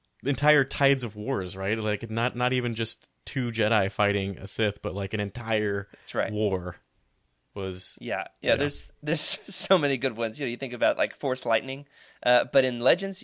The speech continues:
Speaker 2: you know, sometimes you just need to be able to level it up in a video game,
Speaker 1: <laughs>
Speaker 2: right? So, Force Storm, put both hands in the air, whole room is dead.
Speaker 1: Yes.
Speaker 2: Absolutely incinerated. Well,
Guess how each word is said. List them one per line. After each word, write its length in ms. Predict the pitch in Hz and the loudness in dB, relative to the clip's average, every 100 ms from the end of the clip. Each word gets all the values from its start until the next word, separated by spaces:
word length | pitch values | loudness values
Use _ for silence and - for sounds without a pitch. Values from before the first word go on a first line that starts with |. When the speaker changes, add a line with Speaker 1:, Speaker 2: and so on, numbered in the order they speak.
| - | -8
Speaker 2:
you 60 | |
know, 160 | 131 139 - | -6 -6 -6
sometimes 400 | 175 180 185 185 | -8 -2 -2 -4
you 60 | 165 | -8
just 140 | 160 | -8
need 60 | 170 | -8
to 60 | |
be 100 | 151 | -4
able 120 | 160 139 | -4 -2
to 60 | |
level 300 | 123 127 147 | 0 0 0
it 60 | 147 | -2
up 120 | - | -2
in 60 | 120 | -4
a 40 | |
video 260 | 131 123 98 | -6 -6 -2
game, 140 | - - - | 0 -2 -6
Speaker 1:
<laughs> 120 | - | -6
Speaker 2:
right? 240 | - 165 151 | -6 -6 -8
So, 160 | 104 - - _ - | -10 -14 -20 _ -10
Force 280 | 165 175 - | -4 -2 -2
Storm, 540 | - 190 208 175 160 - _ - | -4 -2 -2 -2 -4 -10 _ -20
put 220 | - - | -18 -2
both 220 | 233 277 180 | 6 6 6
hands 340 | 170 151 143 | -4 -4 -6
in 60 | 143 | -6
the 160 | 131 | -2
air, 280 | 131 131 131 _ _ | 2 4 2 _ _
whole 260 | - 165 135 | 0 2 0
room 340 | 127 127 110 | -4 -4 -4
is 140 | 95 | -8
dead. 100 | - | -6
Speaker 1:
Yes. 440 | 104 85 85 - - _ - _ - | -2 -2 -4 -10 -14 _ -20 _ 0
Speaker 2:
Absolutely 880 | 113 104 117 104 101 104 98 95 _ _ - | 0 0 -4 -6 -6 -6 -6 -8 _ _ -10
incinerated. 920 | 107 107 104 - 117 110 107 101 107 | -8 -8 -8 -8 -6 0 2 2 4
Well, 220 | 139 98 | 4 4